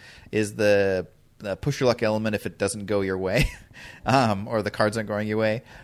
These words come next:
But I do think she'd like the vibe of this game and the, um, uh,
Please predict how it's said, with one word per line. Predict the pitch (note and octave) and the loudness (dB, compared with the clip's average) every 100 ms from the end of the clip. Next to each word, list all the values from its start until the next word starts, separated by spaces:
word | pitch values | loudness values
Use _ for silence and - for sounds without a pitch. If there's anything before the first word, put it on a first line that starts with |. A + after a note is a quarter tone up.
| - | -4
But | A2+ | 2
I | A#2 | 2
do | A#2 F3 | 2 -2
think | E3 C#3+ | 0 -2
she'd | C3 A#2+ | -2 -2
like | A2+ - | -2 -2
the | F2+ | -6
vibe | F#2+ F2+ A#2+ | -2 -2 0
of | D3+ | -2
this | F#3 - | -4 -4
game | F3+ F#3+ F#3 | -2 -2 -4
and | A2 G#2 G#2 G2+ F#2+ F2+ F#2+ | -6 -4 -2 -2 -6 -10 -12
the, | G2+ G2+ G2 F#2+ F#2 F#2 | -6 -4 -2 -4 -6 -8
um, | - F2+ F2+ F2 F2 F2+ - - - - _ | -8 -6 -6 -8 -10 -14 -20 -20 -18 -18 _
uh, | F2+ F2+ F2 D2+ B1 C2 | -8 -4 -4 -6 -8 -10